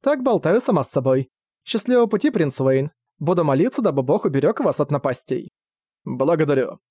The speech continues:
До встречи, принцесса Торчейла». Попрощался принц и сел в карету. Громыхая по мостовой, она покинула залитый сумрачным светом луны дворец. Уэйн и Ниним остерегались по дороге убийц, но, на их удивление, делегация вернулась в Натру без происшествий.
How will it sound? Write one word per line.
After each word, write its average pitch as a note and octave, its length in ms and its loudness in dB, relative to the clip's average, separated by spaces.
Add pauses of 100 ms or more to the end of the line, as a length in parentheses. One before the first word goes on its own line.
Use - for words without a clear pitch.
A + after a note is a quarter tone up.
До D3+ 220 0
встречи, G3+ 300 0
принцесса C#3 400 -2
Торчейла». C#3 640 -2 (520)
Попрощался B2+ 580 -4
принц F#3 380 -2
и C3+ 60 -4
сел D3 220 -2
в - 60 -10
карету. D3 520 2 (340)
Громыхая D#3+ 500 0
по F#3 100 0
мостовой, D#3 540 0
она F#3+ 140 0
покинула E3 420 0
залитый D3 380 -2
сумрачным C#3+ 460 -2
светом E3+ 340 -2
луны D3 200 2
дворец. B2+ 640 -4 (320)
Уэйн C#3+ 380 2
и D3 60 0
Ниним C#3 280 0
остерегались C#3 600 -2
по - 100 -8
дороге C3+ 320 2
убийц, D#3+ 480 -2 (140)
но, C#4 160 -2
на G3+ 60 2
их E3+ 180 2
удивление, C#3+ 420 2
делегация C3+ 540 0
вернулась C3+ 380 0
в - 20 -12
Натру D#3 260 0
без C3+ 160 -2
происшествий. - 800 -4